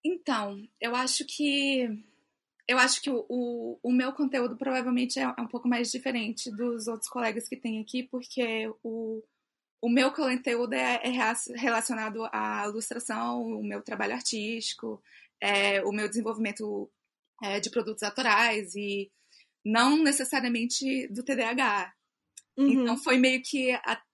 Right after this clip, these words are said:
Speaker 1: algo até que eu fiquei pensando, gente, será que eu <laughs> realmente falo disso? Porque é exatamente isso
Speaker 2: Fala,
Speaker 1: que você
Speaker 2: porque
Speaker 1: falou,
Speaker 2: lançou
Speaker 1: tipo, vou
Speaker 2: um
Speaker 1: me
Speaker 2: livro
Speaker 1: expor de uma
Speaker 2: sobre
Speaker 1: forma
Speaker 2: isso.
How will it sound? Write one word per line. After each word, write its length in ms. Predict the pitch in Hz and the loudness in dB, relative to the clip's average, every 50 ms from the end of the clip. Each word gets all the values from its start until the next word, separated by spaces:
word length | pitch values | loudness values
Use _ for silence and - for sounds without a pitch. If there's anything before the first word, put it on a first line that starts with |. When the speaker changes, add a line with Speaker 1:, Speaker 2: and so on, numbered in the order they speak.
| _ _ _ | _ _ _
Speaker 1:
algo 240 | - 214 240 233 247 | 2 2 4 4 4
até 160 | 262 254 277 | 2 2 0
que 80 | 254 302 | -2 -2
eu 60 | 294 | -4
fiquei 180 | 294 - 311 302 | -4 -2 -4 -2
pensando, 500 | 285 294 302 285 - 302 262 247 254 254 | 0 0 0 2 2 2 2 2 2 2
gente, 260 | 247 269 269 254 262 | 2 2 2 0 0
será 200 | - 247 233 247 | -2 -4 -4 -4
que 200 | 247 - - 277 | -4 -2 0 2
eu 120 | 254 302 - - - - _ _ - | 2 2 0 -4 -12 -20 _ _ 2
<laughs> 260 | 320 - 302 - - _ _ _ _ _ _ _ - - - - - - - - - | 2 2 2 0 -4 _ _ _ _ _ _ _ -14 -12 -10 -10 -10 -12 -14 -2 6
realmente 540 | 302 320 262 269 294 294 294 349 - - - | 10 12 12 12 12 10 8 8 6 6 6
falo 260 | - 240 208 208 208 | 6 6 6 4 0
disso? 800 | 196 202 226 254 262 254 233 254 254 - - 214 208 196 190 196 - | -2 0 0 2 2 4 2 2 0 -2 -2 -2 -2 -2 -2 -2 -4
Porque 260 | 233 262 - - 311 | -6 -6 -4 0 0
é 300 | 254 247 240 240 240 240 | 2 4 4 4 4 4
exatamente 500 | 240 233 254 240 - 285 254 277 285 - | 4 2 2 0 0 0 0 0 2 2
isso 40 | 427 | 2
Speaker 2:
Fala, 200 | 403 370 339 262 | 4 4 4 4
Speaker 1:
que 60 | - | 2
você 60 | 302 | 4
Speaker 2:
porque 80 | - 294 | 6 6
Speaker 1:
falou, 100 | 269 269 | 8 8
Speaker 2:
lançou 120 | 269 269 | 8 8
Speaker 1:
tipo, 120 | - - 294 | 6 6 6
vou 80 | 262 | 8
Speaker 2:
um 40 | 262 | 8
Speaker 1:
me 120 | 294 339 | 10 8
Speaker 2:
livro 80 | 392 302 | 8 6
Speaker 1:
expor 260 | 302 269 269 285 269 | 6 4 4 4 6
de 100 | 269 269 | 6 8
uma 100 | 254 277 | 6 6
Speaker 2:
sobre 120 | 269 - 233 | 6 6 6
Speaker 1:
forma 280 | 233 254 262 247 247 247 | 8 8 8 8 8 6
Speaker 2:
isso. 80 | 240 | 6